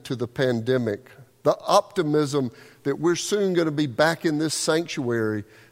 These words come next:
filling it up with lives, the, the hope of a fresh expression of church together, relationship and worship and community are all on the horizon.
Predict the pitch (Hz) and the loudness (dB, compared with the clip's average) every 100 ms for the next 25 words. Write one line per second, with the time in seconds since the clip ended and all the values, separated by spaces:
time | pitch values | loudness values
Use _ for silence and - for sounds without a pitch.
0 | _ - 170 165 160 156 151 151 - 139 | _ -2 0 2 2 2 2 2 -2 -8
1 | - 113 120 123 117 101 101 98 - - | -4 0 2 4 2 0 -2 -4 -6 -6
2 | - _ _ - _ _ 151 143 - - | -10 _ _ -20 _ _ 0 0 -4 -4
3 | - 147 202 233 196 - 151 135 - 196 | 2 2 4 2 2 0 0 0 -2 0
4 | 185 - 156 - - 180 175 - 156 131 | 0 -2 -6 -6 -2 0 0 0 -2 0
5 | 113 - 175 165 - - - 123 107 120 | -2 -4 0 0 -2 -8 -4 -4 0 0
6 | 110 95 82 - _ - - _ _ _ | 0 -2 -10 -18 _ -20 -20 _ _ _
7 | _ - 123 120 185 185 170 143 - 156 | _ -2 2 4 4 4 -2 -4 -2 0
8 | 131 - 131 120 147 190 - 151 123 - | 0 -2 -2 0 2 2 2 -2 -4 -2
9 | 127 123 - 131 147 160 147 120 113 - | -4 -2 -2 0 2 2 0 -2 -4 -8
10 | - - _ _ _ _ _ _ _ - | -18 -20 _ _ _ _ _ _ _ -4
11 | 117 123 123 123 120 120 113 113 101 107 | -2 2 4 4 2 0 -2 -2 -4 -6
12 | 98 98 92 87 73 80 | -2 -2 -2 -6 -12 -16